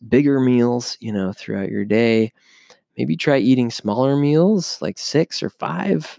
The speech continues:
meals that are smaller, and,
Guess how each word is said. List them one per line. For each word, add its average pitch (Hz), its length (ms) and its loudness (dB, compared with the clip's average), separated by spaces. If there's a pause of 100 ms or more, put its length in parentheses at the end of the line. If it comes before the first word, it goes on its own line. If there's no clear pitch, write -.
meals 135 460 -4
that 98 260 0 (120)
are 104 160 -6
smaller, 139 640 0 (440)
and, 104 680 -2